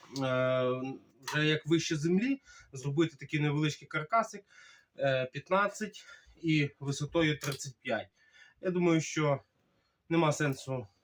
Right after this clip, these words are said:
витрачатися, ще плюс давати, е, арматуру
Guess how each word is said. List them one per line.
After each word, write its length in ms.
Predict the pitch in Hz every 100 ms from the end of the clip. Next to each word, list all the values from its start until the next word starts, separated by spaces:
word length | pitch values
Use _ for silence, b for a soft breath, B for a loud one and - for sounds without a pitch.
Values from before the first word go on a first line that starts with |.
| _ -
витрачатися, 680 | 143 147 - 165 147 - 123
ще 140 | 127
плюс 440 | - 139 - -
давати, 480 | - 123 123 - 113 b b b _
е, 280 | 113 110 107
арматуру 680 | 117 117 120 139 127 123 117